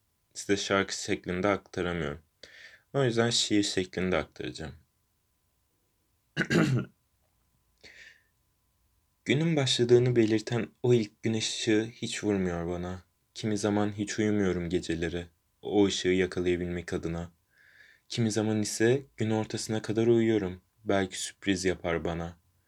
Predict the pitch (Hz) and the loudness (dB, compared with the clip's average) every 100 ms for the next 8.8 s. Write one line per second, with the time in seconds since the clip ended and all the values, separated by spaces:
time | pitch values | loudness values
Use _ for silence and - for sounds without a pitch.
0 | _ _ _ _ - 101 98 98 - 101 | _ _ _ _ -4 -2 0 -2 -2 -2
1 | 101 101 95 92 95 92 90 - 98 104 | 0 0 -2 -2 -2 -2 -2 -2 -4 -4
2 | 120 - _ _ _ _ _ - 95 92 | -8 -20 _ _ _ _ _ -8 -6 -4
3 | 95 95 92 90 87 87 85 87 87 87 | -2 0 0 0 -2 -4 -4 -4 -2 -2
4 | 85 90 87 85 85 87 82 85 _ _ | -2 -4 -4 -6 -8 -8 -8 -12 _ _
5 | _ _ _ _ _ - - 98 95 92 | _ _ _ _ _ -10 -4 0 0 -2
6 | _ 95 92 95 98 98 90 98 113 120 | _ 0 0 0 0 0 0 -2 -4 -8
7 | _ _ _ - 92 95 85 82 80 80 | _ _ _ -8 -6 -2 -2 -2 -4 -4
8 | 80 80 80 - 85 82 - 80 | -4 -4 -6 -8 -8 -8 -8 -8